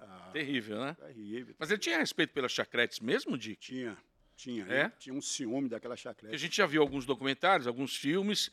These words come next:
Speaker 1: É,
Speaker 2: e as
Speaker 1: não,
Speaker 2: cha-, as
Speaker 1: tinha.
Speaker 2: chacretes, assim,
Speaker 1: Não,
Speaker 2: a
Speaker 1: tinha.
Speaker 2: imagem que passa é de que ele era um paizão mesmo
Speaker 1: Era um
Speaker 2: pra
Speaker 1: pai,
Speaker 2: elas.
Speaker 1: era um pai mesmo pra ela, viu? Era um pai. Tinha o maior respeito por elas.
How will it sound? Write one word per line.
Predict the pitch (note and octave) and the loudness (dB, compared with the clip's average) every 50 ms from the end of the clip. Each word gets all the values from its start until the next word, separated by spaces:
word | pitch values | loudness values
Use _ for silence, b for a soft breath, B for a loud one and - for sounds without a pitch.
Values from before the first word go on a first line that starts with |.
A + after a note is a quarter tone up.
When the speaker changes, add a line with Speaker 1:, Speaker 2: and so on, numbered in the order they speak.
| - - | -8 -12
Speaker 1:
É, | A#2+ A#2+ B2 B2 C3 C#3 D#3+ | -10 -6 -2 0 2 4 4
Speaker 2:
e | |
as | D#3 C3+ | 4 4
Speaker 1:
não, | C#3 - | 4 4
Speaker 2:
cha-, | F3+ | 2
as | D#3 | 2
Speaker 1:
tinha. | - - D#3+ D#3+ | 2 2 2 2
Speaker 2:
chacretes, | - - E3 D#3+ D3 E3 F3 F3+ - F#3+ F#3 E3 | 4 4 4 4 4 2 2 2 2 -2 0 2
assim, | F#3+ F3+ E3 - - D#3 D#3 D3 | 2 4 4 2 2 2 2 2
Speaker 1:
Não, | D3 C3+ | 2 0
Speaker 2:
a | G#2+ | -6
Speaker 1:
tinha. | - - - D3+ | -10 -4 -2 0
Speaker 2:
imagem | E3+ E3+ F3 F3+ E3 C#3+ D#3 C3 | 4 8 10 10 10 8 6 2
que | D3 D#3 | 0 -2
passa | - - D3 D3 C#3+ - E3 | 2 4 6 6 6 4 0
é | D#3+ | -2
de | D3+ | -4
que | - - F#3 F3 | -4 0 2 4
ele | E3 D#3+ E3 D#3+ | 6 6 8 8
era | D3+ D#3 E3 F3 | 10 10 8 6
um | F#3 G3+ A3 A3+ G#3 F3 | 6 4 2 2 0 2
paizão | - E3+ F#3 B3 B3 G3+ F#3+ G3 G#3+ | 4 4 4 4 6 6 6 6 6
mesmo | G3 D#3 C#3 C3 A#2 A2+ | 6 6 6 6 4 0
Speaker 1:
Era | |
um | - | -4
Speaker 2:
pra | A#2+ A#2+ | -2 0
Speaker 1:
pai, | A2+ G#2+ G2+ F#2+ | 0 0 0 0
Speaker 2:
elas. | F2+ F2 F2 | -2 -4 -4
Speaker 1:
era | - C#3 | -6 -8
um | C3 | -10
pai | - - B2+ D3 D#3+ D3 | -10 -10 -10 -8 -8 -6
mesmo | A#2 B2+ C#3+ B2+ B2+ C#3 | -6 -6 -4 -6 -6 -10
pra | - D#3+ C3+ C3 | -10 -10 -10 -10
ela, | G#2+ G2 G#2 G2+ F2+ D#2+ | -10 -10 -10 -12 -14 -16
viu? | D#2+ G2 G2 - | -20 -20 -20 -20
Era | B2 A#2 | -18 -18
um | A2+ | -18
pai. | - - F2 D#2+ E2 D#2 D2 - - - _ _ | -18 -20 -20 -20 -20 -20 -20 -20 -20 -20 _ _
Tinha | - C3+ | -20 -20
o | C3+ | -18
maior | - G#2 G#2+ C3+ C3+ | -16 -14 -14 -14 -14
respeito | B2 D3+ - - - - - _ - G2+ G#2 G#2+ G2+ - - G#2+ _ _ | -14 -14 -16 -16 -18 -20 -20 _ -14 -12 -10 -10 -12 -14 -18 -20 _ _
por | - - | -20 -20
elas. | E2+ F2 E2 - _ _ - - - | -20 -20 -20 -20 _ _ -20 -20 -20